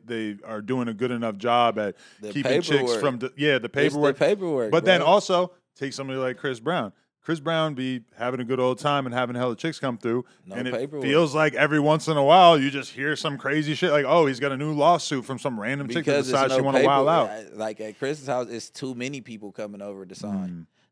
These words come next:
Speaker 2: I bet if you go to, to Canada and go to Drake's house, I bet you everybody signs something before you
Speaker 1: Because
Speaker 2: walk
Speaker 1: you
Speaker 2: foot
Speaker 1: never
Speaker 2: in that
Speaker 1: see Drake
Speaker 2: motherfucker.
Speaker 1: getting caught
Speaker 2: You
Speaker 1: up with
Speaker 2: never
Speaker 1: none of the
Speaker 2: see, I
Speaker 1: chicks he
Speaker 2: love
Speaker 1: kicks it
Speaker 2: how
Speaker 1: with.
Speaker 2: Drake moves. You don't see Drake getting robbed. You don't see Drake, you don't see Drake doing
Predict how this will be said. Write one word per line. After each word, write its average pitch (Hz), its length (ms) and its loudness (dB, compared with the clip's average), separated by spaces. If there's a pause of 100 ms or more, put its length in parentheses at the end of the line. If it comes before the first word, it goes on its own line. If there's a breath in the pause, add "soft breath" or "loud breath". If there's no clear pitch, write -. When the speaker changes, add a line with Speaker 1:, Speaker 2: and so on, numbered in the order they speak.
(100)
Speaker 2:
I 120 100 -2
bet 131 400 0
if 131 180 -6
you 143 120 -10
go 127 420 0 (160)
to, 113 400 -6 (220)
to 113 100 -12
Canada 113 380 -6
and 101 180 -10
go 107 140 -6
to 98 100 -10
Drake's 101 320 -10
house, 95 220 -12
I 98 100 -8
bet 113 300 -6
you 107 80 -8
everybody 98 500 -6
signs 90 340 -14
something 87 300 -18
before 87 300 -18
you 92 80 -18
Speaker 1:
Because 117 220 -6
Speaker 2:
walk 101 40 -12
Speaker 1:
you 117 60 -6
Speaker 2:
foot 120 60 -6
Speaker 1:
never 123 180 0
Speaker 2:
in - 20 -4
that - 60 -6
Speaker 1:
see 123 160 -4
Drake 110 320 0
Speaker 2:
motherfucker. - 40 -16
Speaker 1:
getting 107 260 -6
caught 107 260 -2
Speaker 2:
You 113 60 2
Speaker 1:
up 110 100 2
with 113 80 -2
Speaker 2:
never 135 180 4
Speaker 1:
none 127 120 4
of 127 60 2
the 120 120 0
Speaker 2:
see, 127 60 -2
I 127 80 6
Speaker 1:
chicks 117 100 0
he 123 80 -2
Speaker 2:
love 151 160 10
Speaker 1:
kicks 147 120 8
it 143 40 6
Speaker 2:
how 135 100 8
Speaker 1:
with. 123 120 2
Speaker 2:
Drake 120 280 0
moves. 107 320 -6
You 123 80 -6
don't 131 160 -6
see 107 200 -12
Drake 104 280 -6
getting 95 240 -12
robbed. 113 420 0
You 123 100 -4
don't 117 140 -4
see 104 180 -12
Drake, 101 360 -8
you 120 60 -8
don't 117 180 -10
see 104 180 -16
Drake 95 300 -14
doing 90 320 -16